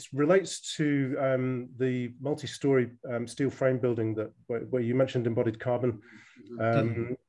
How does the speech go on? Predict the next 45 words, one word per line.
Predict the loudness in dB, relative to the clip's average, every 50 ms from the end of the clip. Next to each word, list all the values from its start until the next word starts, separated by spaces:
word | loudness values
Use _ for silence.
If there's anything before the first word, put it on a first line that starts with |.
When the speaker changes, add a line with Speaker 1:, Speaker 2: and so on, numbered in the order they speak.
| -2 -2
Speaker 1:
I |
just | 0 0 2 4
wanted | 4 4 2 2
to | 2 4 6 6
ask | 6 6 4 0
you | -2 -2 0
whether | 2 2 4 4 4 2
it's, | 0 -2 -6 -10 -4 -2
uh, | 0 2 2 2 0 0 -2 -4 -6 -6 -8
a, | -10
a | -10 -10 -14 _ _ -8
tricky | -6 -4 -4 -2 -2
question | 0 0 0 0 2 2 4
or | 4
not, | 6 4 4 4
I | 4
don't | 4 4 4 4
know, | 4 2 4
but | 4 2 0 0 0
is | -2 2 4
there | 6 8 6
a | 6
cost | 4 0 -10 -8 -6 -6 -4 -4 -6 -10 -12 -14 -18 _ _ _ -20 -20 -20 -20 -20 _ _ _ _ _ _ 2
driver, | 4 6 6 6 6 6 6 4 4 2 0 -6 _ _ _ _ _ _ _ _ _ _ 2
uh, | 4 4 4 4
underlying | 2 0 0 2 2 4 6 6 6 6 4 2
the, | 2 2 2 2 0 -2 -4 -6 -8 -6 -4 -4
uh, | -2 -2
choice | -2 -2 0 0 0 0 -4 -10
to | -8 -6 -4
use | -2 -2 -2 -4
a | -4
steel | -4 -2 0 0 0
frame | 2 2 2 4 4
on | 2 2 2
that | 0 0 -2
structure, | -2 -4 -4 -2 0 0 0
or | 2 2 0 0
did | 0 0
it | 0 0
actually | 0 -2 -4 -4 -8 -10
turn | -6 0 2 4 4 4
out | 4 2 0
to | -6 -10
be | -6 -6 -6 -6 -6